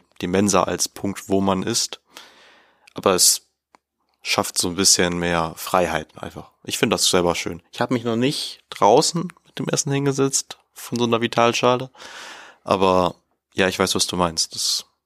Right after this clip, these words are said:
kann zumindest, glaube ich, auch viel dazu beitragen, ähm, neue Essplätze zu finden.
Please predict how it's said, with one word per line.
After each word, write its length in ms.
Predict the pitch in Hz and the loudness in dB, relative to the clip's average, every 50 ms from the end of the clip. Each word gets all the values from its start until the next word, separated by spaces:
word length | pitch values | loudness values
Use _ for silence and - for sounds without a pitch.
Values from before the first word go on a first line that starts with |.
| _ _ _ _ _ _ _ _ - - | _ _ _ _ _ _ _ _ -12 -6
kann 240 | - - 113 120 113 | -4 -2 0 0 2
zumindest, 320 | - 117 110 107 101 - | 2 2 2 0 0 2
glaube 160 | - 101 95 | 2 2 2
ich, 100 | 90 - | 2 0
auch 80 | 92 - | -2 0
viel 120 | - 95 | 2 2
dazu 220 | 95 90 - - 87 | 2 2 2 0 0
beitragen, 720 | 90 90 87 - - 92 87 87 85 85 82 82 82 85 _ _ _ _ | 0 0 0 -2 -2 -4 -4 -4 -4 -8 -12 -14 -18 -20 _ _ _ _
ähm, 340 | - 95 87 85 87 90 92 _ _ _ _ _ _ _ _ _ _ _ - - - - | -12 -10 -10 -10 -12 -16 -20 _ _ _ _ _ _ _ _ _ _ _ -20 -20 -14 -2
neue 300 | 92 95 95 95 90 - | 2 2 4 4 4 2
Essplätze 680 | - - - - - - - - 95 90 - - - - | 2 2 2 2 0 -4 -6 -10 -10 -8 -6 -6 -6 -6
zu 160 | - - - | -6 -8 -8
finden. 420 | 85 - - 90 85 85 85 90 | -8 -8 -8 -8 -8 -10 -14 -20